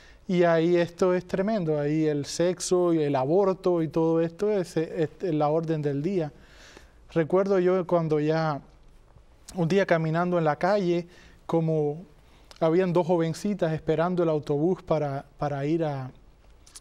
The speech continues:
al colegio, y una le dice, "Mira, no voy a ir al colegio hoy.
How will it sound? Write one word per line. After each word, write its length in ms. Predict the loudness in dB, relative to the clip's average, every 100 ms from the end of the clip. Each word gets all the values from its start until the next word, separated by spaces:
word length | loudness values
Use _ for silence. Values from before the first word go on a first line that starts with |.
| -20 -6
al 160 | -4 -2
colegio, 580 | 0 2 0 0 -2 -2 -12 -20 -20 -14 -2
y 120 | 0
una 260 | 2 2 2
le 100 | 2
dice, 280 | 0 0
"Mira, 340 | 0 2 0 -2 -10 -20 -20 -20 -20 -20 -20 -12 -2
no 220 | 2 4
voy 160 | 4
a 100 | 4
ir 80 | 2
al 140 | 0 0
colegio 500 | 0 0 0 0 0
hoy. 160 | -2